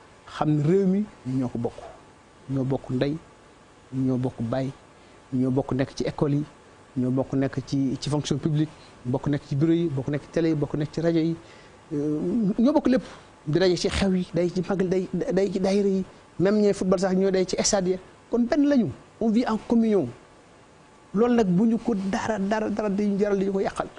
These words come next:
Bu ñu ko dara, dara di jaral di ko yàqal. Parce que, parce que loolu mooy suñu première gànjar gi ñu am. Bu njëkk da ngaa ñëw Sénégal amul pétrole, amul dara.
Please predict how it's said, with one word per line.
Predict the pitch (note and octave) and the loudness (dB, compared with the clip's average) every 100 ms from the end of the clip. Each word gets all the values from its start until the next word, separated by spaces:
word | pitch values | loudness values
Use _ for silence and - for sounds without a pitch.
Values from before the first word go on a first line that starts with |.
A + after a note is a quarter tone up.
| - - | -20 -4
Bu | G#3 | 0
ñu | A3 | 0
ko | G3+ A3 - | 0 -4 -2
dara, | F3 A3 | 0 2
dara | G3 G3+ | 2 0
di | G3 F#3+ | 0 0
jaral | G3 | 0
di | F#3+ | 0
ko | F#3 | -2
yàqal. | E3+ D3+ - | -2 -6 -6
Parce | F3+ | -4
que, | - - | -2 -2
parce | G#3+ - | -4 -2
que | G3+ | 0
loolu | G#3 A3 G#3+ | 2 4 4
mooy | G3+ G3+ | 2 2
suñu | A3 G#3 - | 0 0 -2
première | - A3+ G#3+ G#3+ F3 | -2 0 2 2 0
gànjar | C3+ F#3+ F#3+ E3 | 0 2 2 2
gi | D#3+ | 0
ñu | D#3 | -2
am. | D3 A#2+ - - - - - - - - - - | -4 -6 -14 -20 -20 -20 -20 -20 -20 -20 -20 -2
Bu | F#3 | 0
njëkk | A3+ G3 | 2 4
da | G#3 | 4
ngaa | G#3 | 4
ñëw | G#3 F#3+ | 4 2
Sénégal | G3+ F#3+ F#3 | 2 2 2
amul | G3 G3+ | 2 0
pétrole, | F#3+ F3+ F#3 | 0 0 2
amul | F3+ | 2
dara. | D#3 C#3 | 2 0